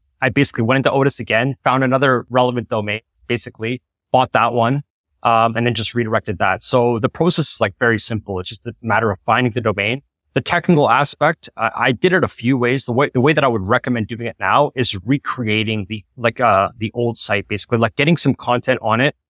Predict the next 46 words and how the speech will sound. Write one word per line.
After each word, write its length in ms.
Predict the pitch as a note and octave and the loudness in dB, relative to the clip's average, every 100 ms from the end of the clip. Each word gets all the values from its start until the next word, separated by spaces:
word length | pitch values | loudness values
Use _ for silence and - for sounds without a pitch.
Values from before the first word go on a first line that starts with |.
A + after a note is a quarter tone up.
| _ _ | _ _
letting 240 | D3+ D3+ D#3+ | 0 2 2
it 80 | |
sit 220 | - - C#3 | 2 -2 0
for 160 | C3+ | -2
a 40 | A#2+ | -2
couple 260 | A#2 B2 | -2 0
of 40 | G#2 | 0
months. 320 | G#2+ D3 - | 2 0 0
I 120 | C#3 | 0
didn't 280 | C3 E3+ - | 2 2 0
do 180 | A2+ B2+ | -2 0
this. 380 | B2+ C3 - - | 0 -2 -2 -4
I 80 | B2+ | 0
don't 200 | D#3+ D#3 | 0 0
do, 200 | C#3+ C3 B2 | -2 -2 0
I 80 | |
didn't 200 | C#3 F3+ | 2 2
do 120 | D#3 C#3+ | 2 0
it 80 | - - | -2 -4
every 200 | B2 C3 | -2 0
time, 320 | - B2 D3+ | 0 0 0
but 180 | B2 - | 0 2
moving 280 | C#3+ D3+ C3 | 4 4 2
forward, 260 | C3+ C3 | 2 2
that's 200 | A#2 A#2 - - | 2 -2 -4 -4
my 100 | A2 | -2
new 260 | G#2+ A2+ | 0 0
approach, 460 | A2 - A#2 G2+ - | 0 -4 -6 -6 -6
basically. 520 | G2+ - - G2+ F#2 _ _ _ _ | -10 -10 -14 -20 -20 _ _ _ _
So 160 | - C3 | -4 2
you're 220 | B2 B2+ | 4 4
essentially 380 | B2+ D#3+ - C#3 | 2 -2 0 2
recreating 560 | G2 C#3 - D3+ C3+ A#2+ | 2 2 2 0 0 0
the 100 | G2+ | -2
old 200 | A2+ G#2+ | -2 0
site, 360 | - C#3+ C3+ - _ - | 2 2 0 -4 _ -4
letting 260 | B2 D3+ | 0 2
it 140 | C3+ - _ | 2 -2 _
get 120 | B2 | -4
indexed, 520 | A#2+ B2+ C3+ C3 - B2+ | 0 2 2 0 0 0
letting 180 | C3 | 2
it 60 | B2+ | 2
rank 240 | G#2+ A2 - - | 0 -2 -4 -6
a 60 | |
little 200 | A#2+ A#2 | -2 0
bit, 280 | A2+ B2 B2+ | 2 2 0